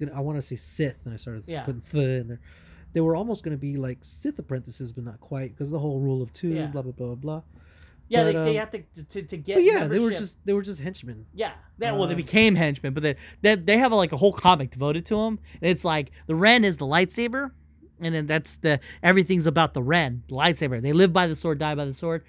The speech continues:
Speaker 2: live by the Ren, die by the Ren. That's why they're Knights of Ren. And then it's also, like, to get admission, you must kill your brother.
Speaker 1: Well, Ren,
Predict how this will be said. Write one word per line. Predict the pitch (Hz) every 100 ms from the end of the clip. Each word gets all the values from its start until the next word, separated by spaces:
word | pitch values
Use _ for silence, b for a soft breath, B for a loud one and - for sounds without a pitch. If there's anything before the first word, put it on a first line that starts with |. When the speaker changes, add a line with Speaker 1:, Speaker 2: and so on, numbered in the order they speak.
| b 151
Speaker 2:
live | 147
by | 143
the | 139
Ren, | 139 135 123
die | 123
by | 113
the | 104
Ren. | 101 104
That's | 135 131
why | 127
they're | 127
Knights | 123 117 143
of | 202
Ren. | 190 - B B B
And | 180 180
then | 180
it's | 160
also, | 185 - 170 151
like, | 147 151
to | 151
get | 135 170
admission, | 147 151 233 - 170 151
you |
must | 147 131
kill | - 147
your | 131
brother. | 139 147 113 - _ - _ _
Speaker 1:
Well, | 165 175 165
Ren, | 143 175 214